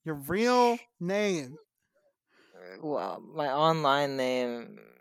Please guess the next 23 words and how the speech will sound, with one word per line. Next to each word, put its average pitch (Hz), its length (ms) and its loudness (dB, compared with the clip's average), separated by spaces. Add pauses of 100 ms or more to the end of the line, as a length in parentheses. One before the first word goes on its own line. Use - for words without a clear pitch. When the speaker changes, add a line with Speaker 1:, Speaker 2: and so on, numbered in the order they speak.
(120)
Speaker 2:
is 147 140 -12
Speaker 1:
No, 190 360 4
Speaker 2:
Mercy 233 200 0
Speaker 1:
your - 120 0
Speaker 2:
Daddy. 123 140 -2
Speaker 1:
podcast 233 800 4
Speaker 2:
My, 123 260 2
Speaker 1:
name. 175 520 -2 (600)
Speaker 2:
my 139 160 -4
nickname 135 600 -4
is 120 160 -6
Trey. 123 680 -2 (880)
Speaker 1:
Your 127 280 0
Speaker 2:
Um, 107 100 -10 (140)
my 208 320 8
real 143 180 2
Speaker 1:
podcast 143 220 4
Speaker 2:
name, 147 520 2
my 143 80 -4
real 170 140 4
name 240 160 2
is - 140 -2
Speaker 1:
name. 180 240 0